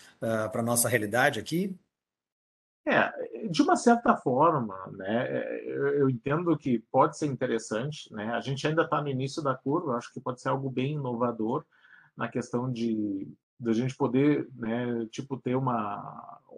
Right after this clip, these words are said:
Speaker 2: um gêmeo virtual, um gêmeo digital nosso em um universo paralelo. Mas, é, eu, eu, claro que eu sou um pouco também muito da questão da, das interações físicas, né, também terem a sua importância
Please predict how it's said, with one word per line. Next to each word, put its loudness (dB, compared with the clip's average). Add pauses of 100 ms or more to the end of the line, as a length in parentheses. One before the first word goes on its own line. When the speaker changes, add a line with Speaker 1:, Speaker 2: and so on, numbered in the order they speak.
(260)
Speaker 2:
um -12
gêmeo 4
virtual, 2
um -4
gêmeo 0
digital -2
nosso -2 (400)
em -2
um -2
universo 0
paralelo. 2 (440)
Mas, 0
é, 4 (540)
eu, -2
eu, 6
claro 6
que 4
eu 0
sou 2
um 0
pouco 0
também 0
muito -4
da 0
questão -2
da, 0
das 0
interações -4
físicas, -4
né, -4
também -4
terem -2
a -6
sua -6
importância -4